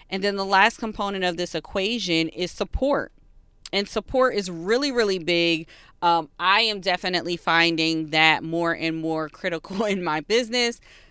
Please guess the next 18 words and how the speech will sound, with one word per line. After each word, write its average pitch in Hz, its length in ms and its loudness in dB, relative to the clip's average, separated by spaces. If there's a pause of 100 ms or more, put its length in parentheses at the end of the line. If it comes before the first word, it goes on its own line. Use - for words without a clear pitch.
(640)
A 196 80 6
lot 180 260 8
of 196 140 2
you, 226 160 0
maybe 202 320 -2
like 185 240 4
me, 175 200 0
wanna 170 300 2
be 165 100 0
a 156 80 4
lone 151 360 2
ranger 165 380 2
out 196 220 6
here. 233 340 2 (120)
Um, 180 500 6
and 196 160 0
that's 208 240 2
not 202 480 6